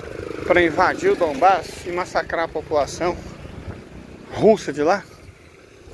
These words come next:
a Federação finalmente resolveu intervir.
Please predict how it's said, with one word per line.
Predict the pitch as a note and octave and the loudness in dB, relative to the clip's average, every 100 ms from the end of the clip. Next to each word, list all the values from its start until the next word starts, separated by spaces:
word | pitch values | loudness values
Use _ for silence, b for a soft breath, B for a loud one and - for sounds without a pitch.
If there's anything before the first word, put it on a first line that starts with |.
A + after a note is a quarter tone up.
| - - B B B B B B B B B | -20 -18 B B B B B B B B B
a | F3 E3+ | 0 0
Federação | - G3 G3+ G3 E3+ G#3 G#3 | 0 2 4 4 2 -2 -4
finalmente | A#3 A3 F#3 F3+ F#3 | -2 -2 0 -2 -4
resolveu | G3+ G3 G#3+ F3+ | -6 -2 -2 -2
intervir. | G3+ - G3+ - - - | -4 2 2 0 -12 -12